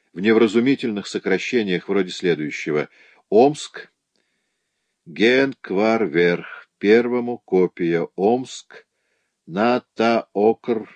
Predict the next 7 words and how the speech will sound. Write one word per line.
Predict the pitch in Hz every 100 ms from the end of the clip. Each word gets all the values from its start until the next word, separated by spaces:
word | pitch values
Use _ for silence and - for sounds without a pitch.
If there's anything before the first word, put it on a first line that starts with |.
| _ -
Омского, | 104 113 - - 107 104 104 92 _
карта | - 104 107 - 104
сорок | - 101 101 -
верст, | 82 101 104 101 - _ _ _ _ _
Енисейского | - 87 90 185 - 113 113 - 113 107 107
не | 87 95
поступало. | 101 92 - 92 - 80 71 65